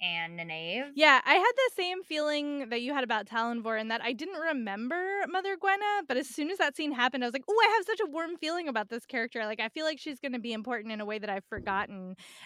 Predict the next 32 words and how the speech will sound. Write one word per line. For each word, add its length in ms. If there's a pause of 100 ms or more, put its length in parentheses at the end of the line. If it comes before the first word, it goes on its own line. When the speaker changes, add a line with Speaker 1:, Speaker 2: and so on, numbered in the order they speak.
Speaker 2:
And 140
I 100
did 380
sort 200
of 140
love 340
the 100
battle 420
of 140
the 100
wisdoms, 540
like, 220 (180)
"Well, 120
what 200
would 100
Speaker 1:
Yeah. 80
Speaker 2:
you 100
give 280
somebody 340
Speaker 1:
Yes, 140
Speaker 2:
who 60
had 220
this 80
Speaker 1:
same. 140
Speaker 2:
kind 220
of 100
pain?" 260
And 80
like, 140 (160)
"Well, 160
what 160
about 260